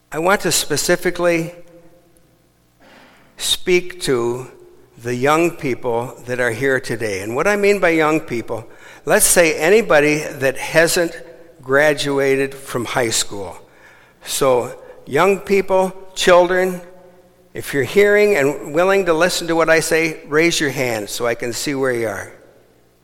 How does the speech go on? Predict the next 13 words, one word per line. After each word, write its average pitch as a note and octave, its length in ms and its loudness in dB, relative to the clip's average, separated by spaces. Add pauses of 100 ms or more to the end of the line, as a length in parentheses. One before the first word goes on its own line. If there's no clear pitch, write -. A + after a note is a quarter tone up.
(440)
Who C3+ 120 -6
are A2 180 -2
you? F2+ 120 -12 (3500)
These G3+ 580 2
words D#3+ 840 4 (1080)
from A#2+ 240 -6
God's C#3+ 640 0 (720)
holy F#3 420 0
word D3 400 0
applies F#3+ 580 -4
to F3+ 120 -8
you F#3 280 -2
also. F3+ 580 -2